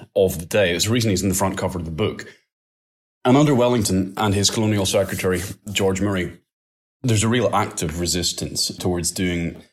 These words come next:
anything towards abolition. Historians have known for a very long time that Wellington stands four square behind the slaveholding interest.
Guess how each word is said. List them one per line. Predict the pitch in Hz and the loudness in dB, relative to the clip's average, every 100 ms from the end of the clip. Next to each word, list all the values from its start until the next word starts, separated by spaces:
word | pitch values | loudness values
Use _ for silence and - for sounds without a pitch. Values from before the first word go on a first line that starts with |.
| _ _ | _ _
anything | 101 101 92 90 | -2 0 0 -2
towards | 85 90 85 87 | -4 -4 -4 -2
abolition. | 85 87 85 - 76 76 _ _ _ | -2 -2 -4 -4 -6 -10 _ _ _
Historians | 117 104 123 107 92 | 0 2 4 4 2
have | 85 | 0
known | 85 80 | -2 -2
for | 85 | -4
a | 80 | -4
very | 85 | -2
long | 87 85 82 | -2 -4 -4
time | 82 87 | -4 -4
that | 80 | -2
Wellington | 87 85 82 82 | -2 -4 -6 -4
stands | - 90 87 | -2 -2 -2
four | - - 98 92 | -2 -2 -2 -2
square | - 95 92 85 | -2 -2 -2 -2
behind | 78 - 90 85 82 - | -4 -4 -2 -2 -4 -6
the | 82 | -6
slaveholding | - 85 87 85 78 | -4 -4 -4 -6 -4
interest. | 85 92 - - - | -2 -2 -4 -4 -4